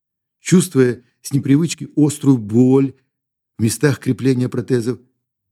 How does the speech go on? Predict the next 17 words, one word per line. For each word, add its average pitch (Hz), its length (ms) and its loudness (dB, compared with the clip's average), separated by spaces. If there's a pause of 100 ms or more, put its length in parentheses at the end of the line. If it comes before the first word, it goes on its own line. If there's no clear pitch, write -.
(340)
Мересьев 135 680 0 (340)
неуверенно 123 1200 -2 (260)
переставил 131 560 2
сначала 120 540 -4 (420)
один, 110 840 -4 (600)
потом 101 320 -6
другой 110 880 0 (120)
костыль, 175 640 -4 (720)
перенёс 170 680 0
на 156 140 -2
них 165 260 -2
тяжесть 151 460 -4
корпуса 147 680 -6 (640)
и 143 120 4
подтянул 165 680 0
сперва 139 460 0 (120)
одну 156 600 -2